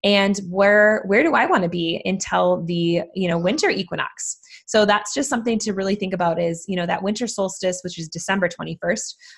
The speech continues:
um, you're gonna have a few months to, you know, three months where you might have this routine that you're in, and that will feel really good.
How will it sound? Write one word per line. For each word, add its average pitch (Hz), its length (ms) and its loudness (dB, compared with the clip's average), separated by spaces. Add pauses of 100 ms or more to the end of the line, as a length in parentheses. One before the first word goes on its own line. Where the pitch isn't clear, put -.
(120)
um, 185 260 2
you're 202 160 0
gonna 202 80 2
have 202 200 -2
a 208 140 -2
few 220 140 -2
months 196 460 -2 (120)
to, 185 400 -2
you 196 120 -2
know, 175 200 0
three 220 160 -2
months 202 320 -2
where 180 100 -2
you 180 120 -2
might 180 180 -4
have 185 300 -4
this 180 320 -6 (380)
routine 269 380 -4
that - 140 -2
you're 185 200 -2
in, 180 260 2
and 185 220 -2
that 196 120 -2
will 214 100 -2
feel 196 260 0
really 185 240 0
good. 175 400 2